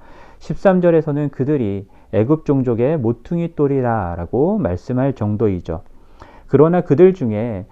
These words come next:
어, 하-, 여-, 아, 만군의 여호와께서 애굽에 대하여 정하신 뜻이 무엇인지를 분별해낼 수 있는 사람이 없었던 겁니다.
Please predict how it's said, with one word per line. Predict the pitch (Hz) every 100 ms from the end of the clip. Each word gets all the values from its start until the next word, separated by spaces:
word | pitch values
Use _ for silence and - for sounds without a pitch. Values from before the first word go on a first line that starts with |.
| - - -
어, | 101 98 98 107
하-, | - 156 -
여-, |
아, | 117
만군의 | 117 113 147 175 180 135
여호와께서 | 127 147 - 123 123 156 202 -
애굽에 | 123 202 214 208
대하여 | 170 165 160 160
정하신 | - 127 147 151 151
뜻이 | 175 170 151
무엇인지를 | 110 131 143 139 120 123 123
분별해낼 | - 120 160 175 165 104
수 | -
있는 | 120 110
사람이 | 110 131 110 113
없었던 | 87 - 147 - 120
겁니다. | 92 85 80 -